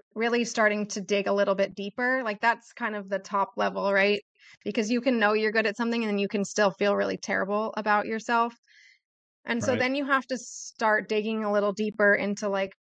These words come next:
Speaker 1: what is the lie that I'm believing that's either not allowing me to believe this positive thing or is making me believe this really negative thing? Because there's a difference between, like, understanding your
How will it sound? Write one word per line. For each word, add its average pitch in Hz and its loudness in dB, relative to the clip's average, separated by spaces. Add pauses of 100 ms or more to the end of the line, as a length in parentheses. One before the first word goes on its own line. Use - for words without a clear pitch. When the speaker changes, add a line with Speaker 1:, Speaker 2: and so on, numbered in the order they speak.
(120)
Speaker 1:
what 240 2
is 254 4
the 220 2
lie 196 4
that 214 -2
I'm 196 -2 (160)
believing 226 0 (580)
that's 202 -4 (240)
either 233 -2
not 226 2
allowing 214 4
me 220 -4
to 233 -8
believe 196 -4
this 190 -4
positive 233 2
thing 269 4
or 226 4
is 196 2
making 202 -2
me 98 0
believe 95 0
this 95 -4
really 196 2 (360)
negative 202 -2
thing? 202 -10
Because 226 -10
there's 285 4
a 311 -2
difference 302 -2
between, 233 -4
like, 196 -2 (460)
understanding 226 0
your 196 0